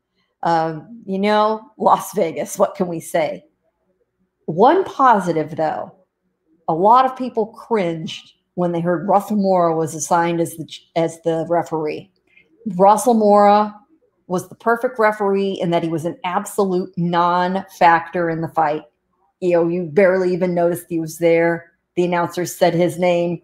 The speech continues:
perhaps twice in twelve rounds. So that went down beautifully. Just not only a great win, a surprising and a skilled win from a fighter that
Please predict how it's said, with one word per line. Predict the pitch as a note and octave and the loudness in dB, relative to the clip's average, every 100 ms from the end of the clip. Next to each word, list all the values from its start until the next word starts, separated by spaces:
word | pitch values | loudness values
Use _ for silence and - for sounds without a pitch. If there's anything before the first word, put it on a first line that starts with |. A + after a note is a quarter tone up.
| _ | _
perhaps | F#3+ F3+ D#3+ - - | 0 2 2 0 -6
twice | G#3+ F#3 D#3 D3+ - - | 2 4 4 0 -8 -6
in | E3+ | -6
twelve | - E3+ E3 | 0 0 0
rounds. | D#3+ D3+ F3 - _ _ | -4 -8 -12 -18 _ _
So | - - D#3+ - - _ _ _ _ E3+ | -20 0 0 0 -6 _ _ _ _ -4
that | E3 E3 | -2 0
went | F3 - | -4 -4
down | E3 D#3 D3+ D3 - | -4 -4 -6 -10 -12
beautifully. | D#3+ D#3+ D#3 C#3 A#2+ B2 - _ _ _ _ _ _ - _ E3+ | -8 -8 -8 -10 -8 -8 -12 _ _ _ _ _ _ -20 _ -8
Just | - A3+ B3 - _ _ _ _ _ _ _ _ F#3 - _ - _ | 4 4 4 -2 _ _ _ _ _ _ _ _ -18 -18 _ -20 _
not | G3+ A#3 B3+ | 2 4 6
only | B3+ A3+ F#3+ - | 6 4 2 0
a | |
great | D3 F3+ F#3+ A3+ | -2 2 0 0
win, | G3 G3 G3+ A3 A#3+ - _ _ _ F3+ | 0 2 0 -2 -6 -10 _ _ _ -4
a | |
surprising | F3 - F3 - - F3+ F#3 G3 G3 G3 - | -2 -4 -6 -6 0 4 4 4 0 -4 -4
and | E3+ D#3 | -4 -4
a | D3+ | -10
skilled | - - F#3 F#3 F#3 F3 F3 | -16 -12 -6 -2 -2 -2 -6
win | F3 F3 D#3+ D#3 D#3 | -2 -2 -2 -6 -4
from | E3 E3 | -4 -6
a | |
fighter | - F3+ G3 G3 F3+ | 2 4 6 4 4
that | F#3 F3+ F3 | 6 8 6